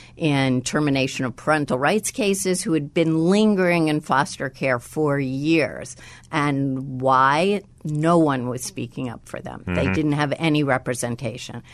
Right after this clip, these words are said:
Speaker 1: So after those ten weeks on the picket <laughs> line, um, very soon thereafter, I started Lawyers for Children as a pilot project with the courts.
Speaker 2: Mm-hmm.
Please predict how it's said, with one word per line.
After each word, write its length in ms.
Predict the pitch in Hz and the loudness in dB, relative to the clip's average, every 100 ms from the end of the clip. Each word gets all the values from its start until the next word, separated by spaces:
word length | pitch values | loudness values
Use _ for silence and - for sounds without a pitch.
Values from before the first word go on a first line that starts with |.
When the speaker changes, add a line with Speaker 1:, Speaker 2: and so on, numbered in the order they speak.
| - - - | -20 -20 -14
Speaker 1:
So 420 | - - 170 156 | -4 2 6 6
after 400 | 151 175 233 202 | 6 2 0 0
those 280 | 190 175 180 | 2 2 0
ten 240 | - 160 151 | -2 -2 0
weeks 280 | 147 147 | -2 -4
on 160 | 135 143 | -4 -4
the 60 | 151 | -4
picket 320 | - - - | -6 -8 -6
<laughs> 0 | |
line, 720 | 120 127 240 - 196 175 214 - - - - - | -4 -2 -2 -4 -2 0 -2 -6 -20 -20 -20 -4
um, 500 | 151 147 143 143 143 | 2 4 4 0 0
very 400 | 175 180 196 196 | 2 4 4 0
soon 440 | - 180 170 175 | 0 0 0 0
thereafter, 800 | 123 117 113 110 117 - 117 123 - - - | 0 2 2 0 -4 -6 -4 -6 -10 -20 -10
I 300 | - 147 147 | 0 4 4
started 760 | 156 - 147 147 160 147 143 - | 2 0 2 2 2 2 0 -2
Lawyers 400 | 139 135 135 135 | 2 2 2 -2
for 140 | - | -6
Children 480 | 147 170 175 147 123 | -4 0 2 2 0
as 220 | 120 120 | -2 -4
a 40 | 120 | -6
pilot 420 | - 123 139 156 | -2 0 0 -2
project 600 | 196 117 120 131 135 - | 0 0 0 -2 -4 -6
with 160 | 143 - | -10 -8
the 80 | |
courts. 560 | 135 - 117 110 123 - | -10 -6 -4 -4 -6 -6
Speaker 2:
Mm-hmm. 420 | 107 107 123 139 | -2 0 0 -2